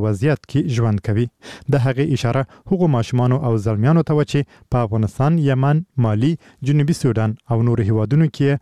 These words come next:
جګړو ژوند خراب کړی دی. میرمن فور د هغو ماشومانو او زلمیانو یادونه هم وکړه چې د جګړو لپاره ګمارل سوي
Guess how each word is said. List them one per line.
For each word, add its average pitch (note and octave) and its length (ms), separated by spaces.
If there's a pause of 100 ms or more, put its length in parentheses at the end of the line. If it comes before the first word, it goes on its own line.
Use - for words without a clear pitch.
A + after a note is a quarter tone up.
(300)
جګړو A#2 580
ژوند A#2 260 (100)
خراب G#2+ 280
کړی G#2 200 (100)
دی. B2+ 60 (500)
میرمن A2+ 360
فور D3+ 180 (320)
د C#3 100
هغو E3 260
ماشومانو C3 500
او B2 140
زلمیانو A#2 400
یادونه G#2+ 380 (100)
هم E3 160
وکړه G#2+ 320
چې A#2 100 (320)
د C#3+ 120
جګړو D3 340
لپاره C#3+ 340
ګمارل B2 320
سوي B2 240